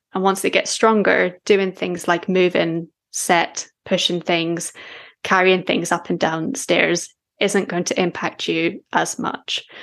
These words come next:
From a physical perspective of strength, that's really, really key. Um, and then if, if we're focusing on theatre professionals, which I know we are, a healthy lifestyle can,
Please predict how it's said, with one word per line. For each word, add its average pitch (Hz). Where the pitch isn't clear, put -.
From 214
a 202
physical 202
perspective 180
of 165
strength, -
that's 170
really, 170
really 165
key. 175
Um, 180
and 220
then 254
if, 285
if 254
we're 320
focusing 254
on 185
theatre 208
professionals, -
which -
I 185
know 185
we 175
are, 175
a 185
healthy 208
lifestyle 180
can, 175